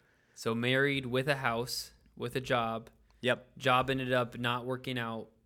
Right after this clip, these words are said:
Speaker 2: Yeah.
Speaker 1: due to, due to just where you thought your life was heading. And then you
Speaker 2: Then
Speaker 1: said,
Speaker 2: zero income.
Speaker 1: you said, "I, what," if you don't mind, I want, like, a little in-, inside look to the marriage, because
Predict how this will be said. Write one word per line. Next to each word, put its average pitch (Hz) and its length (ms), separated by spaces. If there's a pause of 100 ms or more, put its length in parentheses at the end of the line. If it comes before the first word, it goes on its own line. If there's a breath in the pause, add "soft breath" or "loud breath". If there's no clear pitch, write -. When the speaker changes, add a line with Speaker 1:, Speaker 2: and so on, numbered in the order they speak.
Speaker 2:
Yeah. 117 180
Speaker 1:
due 127 60
to, 123 180
due 123 240
to 120 80
just 120 300
where 120 180
you 117 160
thought 117 260
your 113 140
life 117 240
was 123 140
heading. 110 320 (600 soft breath)
And 117 220
then 117 340
you 113 180 (520)
Speaker 2:
Then 123 160
Speaker 1:
said, 120 160
Speaker 2:
zero 120 380
income. 107 500
Speaker 1:
you 123 140
said, 113 480
"I, 120 460 (260)
what," 135 500 (420)
if 135 160
you 151 80
don't 185 120
mind, 147 240
I 127 60
want, 147 220
like, 139 160
a 113 40
little 165 300
in-, 147 280
inside 139 460
look 127 200
to 131 100
the 117 80
marriage, 107 480
because 123 420